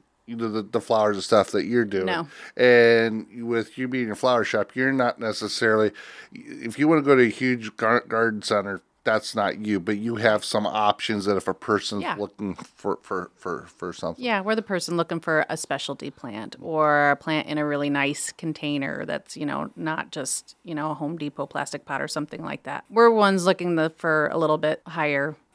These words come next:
Speaker 2: higher level of quality
Speaker 1: Higher.
Speaker 2: and care.
Speaker 1: Mm-hmm.
Speaker 2: We care for our stuff, so
Speaker 1: Mm-hmm.
Speaker 2: that's a big difference too.
Speaker 1: Well, one of the things I've noticed, if you walk in your shop, and listen, I am not an artistic, creative person. I'll be the first one to
Speaker 2: <laughs>
Speaker 1: call that.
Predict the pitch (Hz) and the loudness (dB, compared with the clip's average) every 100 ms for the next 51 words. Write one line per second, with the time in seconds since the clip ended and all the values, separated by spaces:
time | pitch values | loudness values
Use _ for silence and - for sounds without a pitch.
0 | _ 330 320 269 196 180 175 165 - 170 | _ -4 -2 0 0 -2 -4 -8 -12 -10
1 | 160 151 156 - 175 156 156 160 170 - | -8 -6 -8 -10 -10 -10 -8 -4 -6 -6
2 | 160 - - - - _ 117 113 185 190 | -10 -10 -10 -12 -16 _ -10 -6 -6 -6
3 | 185 208 - 214 202 190 180 - 170 160 | -6 -6 0 2 2 0 0 0 2 2
4 | - _ _ _ - 202 165 165 165 170 | -2 _ _ _ -8 -8 -6 -6 -6 -6
5 | - - _ _ _ - - 180 165 156 | -12 -16 _ _ _ -20 -12 -4 -4 -4
6 | 147 147 - - 98 - - - - - | -10 -10 -10 -10 -14 -18 -18 -18 -20 -4
7 | 123 131 131 131 143 175 175 147 127 120 | 6 8 8 6 4 4 2 0 0 2
8 | 117 - 98 120 107 107 - 104 98 92 | 0 0 -4 0 2 2 0 -8 -6 -4
9 | - 90 78 - _ - 110 107 98 - | -4 -4 -6 -8 _ -6 -4 0 -2 -2
10 | 85 - 123 117 107 107 107 101 - - | -6 0 2 2 2 2 2 0 -6 -16
11 | - 104 - 107 92 - 98 - 107 95 | -8 -8 -4 -4 -4 -4 -6 -6 -2 -2
12 | 85 - - 80 - 71 90 113 113 95 | -2 -6 -6 -6 -6 -6 0 2 2 2
13 | - 123 123 117 - 95 104 98 98 87 | 0 -2 -4 -4 -4 -6 -4 -2 0 0
14 | 82 | -2